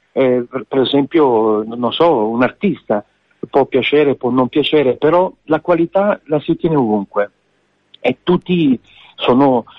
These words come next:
eh, diciamo, bravi nel produrre qu-, quando lavorano bene, eh, perché può esserci un olio italiano di scarsa qualità come può esserci un olio italiano di una eccellenza insuperabile. Quindi alla fine il prodotto che viene dalla terra è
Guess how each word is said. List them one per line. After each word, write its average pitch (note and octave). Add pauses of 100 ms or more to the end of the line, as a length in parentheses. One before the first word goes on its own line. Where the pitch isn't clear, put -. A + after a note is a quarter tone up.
eh, A2+
diciamo, C3
bravi C#3
nel B2
produrre C3+
qu-, -
quando C3+
lavorano B2
bene, A2 (380)
eh, B2+
perché C3+
può C3
esserci C3+
un C3
olio C3
italiano C#3+ (260)
di B2+
scarsa C3+
qualità D3+
come D3
può -
esserci A#2+
un B2
olio B2+
italiano C3
di -
una C3+
eccellenza B2+ (260)
insuperabile. A#2
Quindi D3 (500)
alla C#3+
fine F#3
il B2+
prodotto B2
che C3
viene D3
dalla C3
terra A#2
è B2